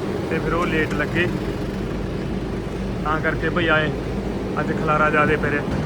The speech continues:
ਤੇ ਇੱਕ ਅੱਜ ਆਉਣੀ ਆਪਣੀ ਸ਼ੁੱਕਰਵਾਰ ਨੂੰ ਆਉਂਦੀ ਹੁੰਦੀ ਆ ਭਾਈ ਥਾਈਲੈਂਡ ਤੋਂ ਲੋਰੀ, ਉਹਨੇ ਵੀ ਆਉਣਾ, ਤੇ ਉਹ ਭਾਈ ਆਈ ਖੜੀ ਆ, ਉਹਨੂੰ ਹਜੇ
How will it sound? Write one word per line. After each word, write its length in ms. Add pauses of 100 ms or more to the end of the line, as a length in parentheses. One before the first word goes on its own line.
(800)
ਤੇ 120
ਇੱਕ 200
ਅੱਜ 120
ਆਉਣੀ 220
ਆਪਣੀ 420 (800)
ਸ਼ੁੱਕਰਵਾਰ 460
ਨੂੰ 100
ਆਉਂਦੀ 160
ਹੁੰਦੀ 160
ਆ 60
ਭਾਈ 260 (160)
ਥਾਈਲੈਂਡ 380
ਤੋਂ 120
ਲੋਰੀ, 240 (680)
ਉਹਨੇ 240
ਵੀ 120
ਆਉਣਾ, 280 (920)
ਤੇ 280 (1200)
ਉਹ 140
ਭਾਈ 180
ਆਈ 180
ਖੜੀ 200
ਆ, 60
ਉਹਨੂੰ 260
ਹਜੇ 160